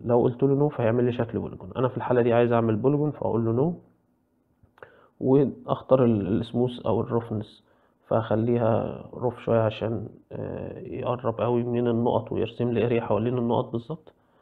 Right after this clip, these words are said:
وبعدين هقول له اوكي. هنلاحظ هنا عمل لي لاير جديدة فيها الاريا بتاعتي زي ما احنا شايفين، آه، رسم اريا حوالين النقط بتاعتي، آه،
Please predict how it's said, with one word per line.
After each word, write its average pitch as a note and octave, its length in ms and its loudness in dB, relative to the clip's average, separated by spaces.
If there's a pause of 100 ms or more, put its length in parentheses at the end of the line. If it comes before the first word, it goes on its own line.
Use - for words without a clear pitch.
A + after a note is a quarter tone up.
(320)
وبعدين A2+ 440 2
هقول G2+ 220 -2
له - 60 -6
اوكي. - 300 -14 (1000)
هنلاحظ C#3 500 2
هنا C#3+ 260 2
عمل A#2 220 2
لي A2 80 0
لاير A#2 220 4
جديدة A#2+ 420 -2 (600)
فيها A#2+ 420 -2 (100)
الاريا A2 600 -6
بتاعتي - 360 -10
زي G#2 140 -4
ما G#2 80 -8
احنا A2 120 -10
شايفين، C3+ 440 -6 (520)
آه، - 200 -8
رسم A2+ 400 -4
اريا G#2+ 220 -4
حوالين F2+ 520 -6 (140)
النقط F#2+ 720 -12
بتاعتي، - 200 -18 (640)
آه، A#2+ 500 0